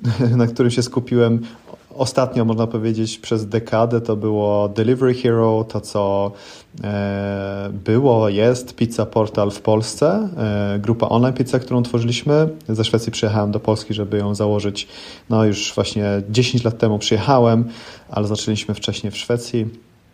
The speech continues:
E, dzisiaj jest to, y, część, która została przejęta przez Glovo, a więc też du-, bardzo duży, e, duża spółka.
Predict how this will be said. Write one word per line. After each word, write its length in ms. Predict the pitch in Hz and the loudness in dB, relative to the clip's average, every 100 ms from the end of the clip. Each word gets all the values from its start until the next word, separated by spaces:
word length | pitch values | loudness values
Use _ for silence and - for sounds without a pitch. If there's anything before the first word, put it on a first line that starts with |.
| _ - - - - | _ -18 -14 -12 -6
E, 500 | 104 101 101 101 104 | -4 -4 -4 -4 -4
dzisiaj 320 | 110 123 131 | -4 0 2
jest 200 | 123 123 | 2 2
to, 840 | 123 113 110 110 107 107 107 107 - 107 104 110 | 2 4 4 2 2 2 0 -2 -4 -6 -4 -4
y, 60 | |
część, 340 | - 123 117 - | 0 2 2 -4
która 580 | - 107 107 107 104 | -2 0 2 2 0
została 380 | 104 110 110 107 | -2 -2 -2 -2
przejęta 440 | 104 113 107 110 101 | 0 0 0 -2 -6
przez 240 | - 98 | -6 -8
Glovo, 520 | 101 110 110 139 208 - - - - - | -2 2 4 4 2 -4 -18 -20 -20 -14
a 380 | 104 104 98 101 | -8 -6 -6 -6
więc 140 | 104 104 | -6 -6
też 300 | 104 - - | -8 -8 -8
du-, 160 | 107 101 | -8 -6
bardzo 300 | 101 101 101 | -6 -6 -6
duży, 460 | 98 95 95 95 107 120 98 | -6 -6 -4 -6 -8 -10 -10
e, 100 | 101 | -8
duża 200 | 98 95 | -8 -8
spółka. 400 | - 98 - | -8 -8 -8